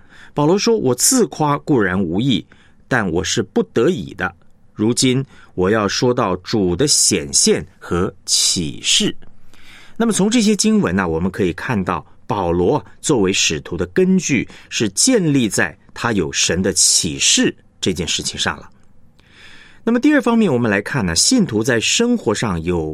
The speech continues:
可以经历从神而来的启示。除了使徒能够领受神给他们的启示之外呢，一般信徒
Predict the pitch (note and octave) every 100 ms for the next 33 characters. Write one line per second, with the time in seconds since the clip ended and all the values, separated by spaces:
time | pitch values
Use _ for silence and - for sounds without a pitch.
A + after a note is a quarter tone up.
0 | - - C3 G#3+ G#2+ C#2+ - G3 F#3+ C#3
1 | D#2+ - - F2+ B2 D#3+ - - A2 -
2 | F#2+ F#2+ D#2+ F2+ - - C#2+ - - -
3 | - - - - - - - - A3+ C#4
4 | G#3 - - - - C3 A2+ D#3+ G#3+ E3+
5 | E3 B2+ G#2 F2+ - D3+ A2 - G#2+ D#3+
6 | A#2+ E2+ A2 G2 G2 - - D#2+ D2 D#3
7 | C3+ G3 A3+ C#3+ E2+ - - - - -
8 | A#3+ G#3+ A#3 A#3 G#3+ F3 C#3+ - G2